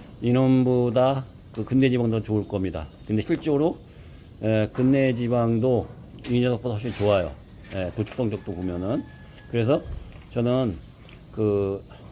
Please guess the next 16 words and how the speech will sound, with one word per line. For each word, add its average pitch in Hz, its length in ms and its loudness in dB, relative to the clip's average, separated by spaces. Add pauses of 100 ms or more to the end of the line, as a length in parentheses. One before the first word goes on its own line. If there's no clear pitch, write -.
(200)
일사팔 117 460 -2
하나가 113 300 2
지금 113 240 -2
아마 110 260 2 (300)
<clears throat> - 1400 -10
그 107 300 2 (640)
정액 120 300 4
그 113 120 0
당첨률이 117 960 2
저조할 110 340 2
것 113 80 -10
같은데, 104 600 0 (720)
아마 107 380 2 (260)
저를 110 260 2
믿고서 110 520 0 (180)
한번, 104 420 0